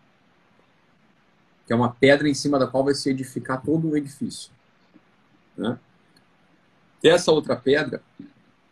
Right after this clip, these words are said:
ela, ela entra através dessa prática da religião, no final das contas. Né? Então, é claro que o al-, o alquimista, por assim dizer, né, o sujeito que tá, é uma alma humana, que, tá de fa-, que de fato tem uma certa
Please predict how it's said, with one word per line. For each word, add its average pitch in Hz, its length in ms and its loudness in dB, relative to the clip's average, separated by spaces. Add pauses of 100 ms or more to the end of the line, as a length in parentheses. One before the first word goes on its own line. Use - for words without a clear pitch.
(320)
ela, 127 440 0
ela 113 280 0
entra 143 360 0
através 117 880 0
dessa 113 300 -4
prática 135 480 -4
da 131 80 -6
religião, 120 400 -12
no 92 140 -20
final - 180 -20
das 95 140 -20
contas. - 440 -16 (1500)
Né? 113 220 -10 (100)
Então, 123 220 -10 (500)
é 127 100 -8
claro 156 440 0
que 139 100 -6
o 120 80 2
al-, 113 140 2 (100)
o 104 80 2
alquimista, 107 760 -2
por 104 100 -4
assim 98 220 -8
dizer, 95 220 -6
né, 98 80 -8
o - 40 -10
sujeito 104 220 -8
que 117 80 -6
tá, - 280 -2
é - 20 -4
uma 117 160 -2
alma 123 220 -2
humana, 101 300 -6
que, - 80 -20
tá 151 240 -2
de - 120 -16
fa-, - 340 -12
que - 80 -10
de 113 100 -12
fato 143 300 -2
tem 139 120 -4
uma 131 100 -2
certa 131 240 -6